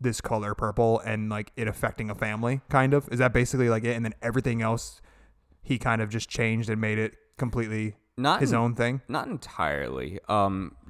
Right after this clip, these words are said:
Speaker 2: they, they don't ever explain, like, what the color is because
Speaker 1: It's
Speaker 2: in the sto-,
Speaker 1: unexplainable.
Speaker 2: yeah, in the story, it's unexplainable.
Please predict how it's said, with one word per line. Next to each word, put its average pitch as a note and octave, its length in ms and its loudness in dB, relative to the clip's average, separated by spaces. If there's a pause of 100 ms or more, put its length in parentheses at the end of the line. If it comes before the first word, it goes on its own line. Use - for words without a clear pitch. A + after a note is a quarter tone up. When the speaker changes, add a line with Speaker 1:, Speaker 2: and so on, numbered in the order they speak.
Speaker 2:
they, A#2+ 220 4
they A#2+ 180 2
don't C3+ 320 4
ever C3 320 4
explain, G#2 460 -2
like, F#2 120 -2
what F#2+ 180 0
the F#2 60 -10
color E2+ 440 -4
is F2 260 -4
because E2+ 640 -8 (460)
Speaker 1:
It's - 40 -12
Speaker 2:
in C3+ 60 -4
the A2+ 40 -2
sto-, G#2+ 80 0 (300)
Speaker 1:
unexplainable. C3+ 240 2
Speaker 2:
yeah, F#2+ 160 2
in A2+ 180 -2
the G#2+ 80 -2
story, A2 280 2
it's F2+ 120 -4
unexplainable. E2+ 760 -4